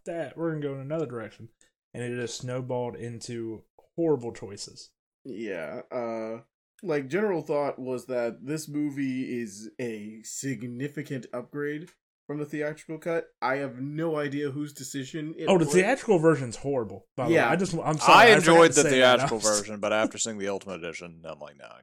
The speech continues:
Speaker 3: guys, come on."
Speaker 1: Yeah, the theatrical version's like a two out of ten. I'm sorry. The Ultimate Edition is far better. Sorry to interrupt you, Drew. I,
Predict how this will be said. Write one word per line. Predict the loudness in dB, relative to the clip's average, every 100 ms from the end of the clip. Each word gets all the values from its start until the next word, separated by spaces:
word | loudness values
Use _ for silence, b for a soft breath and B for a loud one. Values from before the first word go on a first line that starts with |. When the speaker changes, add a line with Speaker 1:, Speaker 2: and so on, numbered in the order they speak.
| -20
Speaker 3:
guys, | -18 -16
come | -18 -20
on." | -20 _ _ _ _ _ _ _ _ _
Speaker 1:
Yeah, | -8 -6
the | -4
theatrical | -4 -4 -2 2
version's | 4 2 0
like | -4 -4
a |
two | -6 -6 -6
out | -8
of | -12
ten. | -16 -14
I'm | -12 -10
sorry. | -10 -10 -14 -16 -18 -6
The | -2 -2 -2
Ultimate | -2 -2 -2
Edition | 0 -2 -2 -10
is |
far | -12 -14 -12
better. | -14 -14 -10
Sorry | -2 -2 -2
to |
interrupt | -4 -8 -10
you, | -10
Drew. | -8 -6
I, | -6 -6